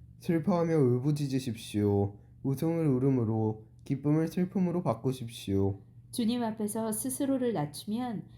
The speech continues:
Speaker 2: 주님께서 여러분을 높이실 것입니다.
Speaker 1: 형제 여러분, 서로 헐뜯지 마십시오. 형제된 자를 헐뜯거나 판단하는 것은 율법을 헐뜯거나 판단하는 것이 됩니다. 여러분이 율법을 판단하면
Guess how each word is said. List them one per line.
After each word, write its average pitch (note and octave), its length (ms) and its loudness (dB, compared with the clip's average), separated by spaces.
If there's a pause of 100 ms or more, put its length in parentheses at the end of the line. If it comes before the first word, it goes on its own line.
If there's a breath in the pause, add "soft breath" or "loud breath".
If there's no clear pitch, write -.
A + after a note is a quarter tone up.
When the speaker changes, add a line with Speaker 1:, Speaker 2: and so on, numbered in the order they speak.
(160 loud breath)
Speaker 2:
주님께서 B3 600 -2
여러분을 F3+ 600 -2
높이실 A#3+ 480 -4
것입니다. D#3 720 -6 (340)
Speaker 1:
형제 E3 320 4
여러분, B2 540 4
서로 D#3 280 -2
헐뜯지 F3 420 -2
마십시오. G#2+ 880 2 (300 loud breath)
형제된 F3+ 480 2
자를 D#3+ 280 2
헐뜯거나 C#3 560 0
판단하는 D#3 520 2
것은 G#2 580 2 (260 loud breath)
율법을 D#3 480 4
헐뜯거나 B2+ 640 0
판단하는 E3 500 -2
것이 C3 260 -2
됩니다. G2+ 640 2 (320 loud breath)
여러분이 D3 460 2
율법을 D3 400 2
판단하면 B2+ 800 2